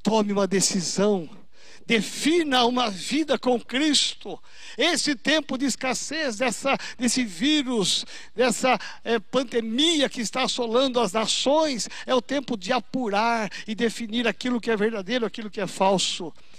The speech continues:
E eu quero te convidar a ser um crente verdadeiro. Olha só a liderança, uma palavra específica pra quem é líder de célula, líder de ministério. Ouça por um instante, agora é a hora de apurar quem são os verdadeiros líderes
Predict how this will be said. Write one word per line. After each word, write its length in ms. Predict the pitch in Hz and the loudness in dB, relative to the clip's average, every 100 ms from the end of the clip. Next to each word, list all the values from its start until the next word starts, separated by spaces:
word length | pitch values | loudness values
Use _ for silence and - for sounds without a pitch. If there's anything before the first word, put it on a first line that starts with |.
| - - | -16 -4
E 60 | |
eu 80 | 214 | -2
quero 380 | 196 220 226 208 - | 0 2 4 2 0
te 160 | - 208 | -4 -2
convidar 560 | - 220 214 190 202 | 2 2 0 0 0
a 80 | 196 | 2
ser 180 | - 214 | 0 0
um 80 | 196 - | -2 -4
crente 400 | - 202 196 - | 0 2 2 -2
verdadeiro. 800 | 180 185 185 170 185 190 185 180 - - - | 0 0 0 0 0 2 2 2 0 -6 0
Olha 260 | 226 247 208 | 2 4 2
só 380 | - 233 240 220 - | 2 4 4 2 0
a 100 | 226 | 0
liderança, 920 | 233 240 226 214 247 247 - - 180 - - | 2 2 2 4 4 2 -4 -4 -4 -4 -4
uma 120 | 220 | 0
palavra 320 | 240 233 254 | 2 4 4
específica 720 | 240 - 240 - 254 254 240 | 2 -2 -4 -2 -2 -2 -4
pra 160 | 240 233 | -4 -4
quem 220 | - 247 | -4 -6
é 40 | 240 | -4
líder 460 | 226 240 254 226 | 0 2 0 -2
de 100 | 196 | -6
célula, 600 | 202 - - 233 240 214 | -4 -4 -2 0 0 0
líder 280 | 196 254 233 | 2 0 0
de 120 | 214 | -4
ministério. 760 | 226 226 208 - 226 247 240 208 - - | -2 0 0 0 0 2 2 0 0 -4
Ouça 440 | 247 359 330 - 240 | 2 4 4 2 2
por 180 | 226 | 2
um 20 | 233 | 0
instante, 800 | 202 - 240 254 233 - 214 170 - | 0 0 2 2 0 -2 -2 -4 -6
agora 440 | 226 254 214 277 262 | -2 0 4 4 4
é 40 | |
a 60 | 233 | 6
hora 300 | 226 269 226 | 6 4 4
de 80 | |
apurar 440 | 247 - 226 226 247 | 0 0 2 4 2
quem 180 | - 262 | 0 -2
são 240 | - 254 | 0 0
os 100 | 240 | 0
verdadeiros 680 | 180 254 247 240 226 262 220 | 2 0 2 -2 0 0 0
líderes 640 | 180 247 320 262 240 196 | -2 0 0 0 -2 -2